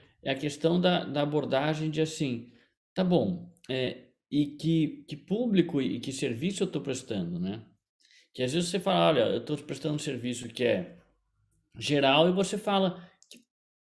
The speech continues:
é mais ou menos igual pra estar espo-, escopo, mas não só. Você fala, "Não, o que eu consigo fazer é pra esse público aqui, que, na verdade, vai ter uma mais demanda, porque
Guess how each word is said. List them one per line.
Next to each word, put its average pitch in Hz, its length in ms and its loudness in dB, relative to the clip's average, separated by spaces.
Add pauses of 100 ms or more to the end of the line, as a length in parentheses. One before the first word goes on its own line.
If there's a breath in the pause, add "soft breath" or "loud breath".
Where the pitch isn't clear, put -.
(420)
é 151 60 0
mais 175 300 2
ou 160 60 2
menos 143 140 0
igual 127 160 -2
pra 127 100 -2
estar 135 160 -2
espo-, - 300 -6
escopo, 185 420 -2
mas 185 320 0
não 175 220 0
só. - 500 -2 (600)
Você - 120 -8
fala, 208 140 4
"Não, 135 360 0 (540 loud breath)
o 135 60 -14
que - 100 -2
eu 180 60 4
consigo 190 380 0
fazer 170 540 2
é 175 80 0
pra 180 220 4
esse 233 220 2
público 139 380 -4
aqui, 147 280 -6 (880)
que, 170 360 4 (220 loud breath)
na 151 80 0
verdade, 156 420 6
vai 160 80 2
ter 160 100 -2
uma 156 120 0
mais 151 220 0
demanda, 151 440 4
porque 147 600 0